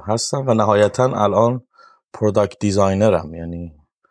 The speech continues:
اه، یو ایکس یو آی دیزاینرم و، اه، کار اپلیکیشن و موبایل و وب و بعد از اون دیگه استارتاپ خودمون رو زدیم و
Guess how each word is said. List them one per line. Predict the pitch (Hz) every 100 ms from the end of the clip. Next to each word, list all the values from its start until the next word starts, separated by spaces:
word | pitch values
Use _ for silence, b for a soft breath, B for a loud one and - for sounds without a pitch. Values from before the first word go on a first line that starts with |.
| b b b b -
اه، | 92 90 85 85 82 82 - 90 101 101
یو | 110
ایکس | 101 - -
یو | 107
آی | 95 92
دیزاینرم | 95 98 92 101 117 117 117
و، | 113 113 117
اه، | 110 - 90 82
کار | - 98 95
اپلیکیشن | 85 - 87 90 - 98
و | 98
موبایل | 90 90 98
و | 98
وب | 90 123 123
و | 107
بعد | 110 107
از | 104 104
اون | 104
دیگه | 104
استارتاپ | 92 95 90 98 98
خودمون | - 160 147 135
رو |
زدیم | 117 117 113 110
و | 110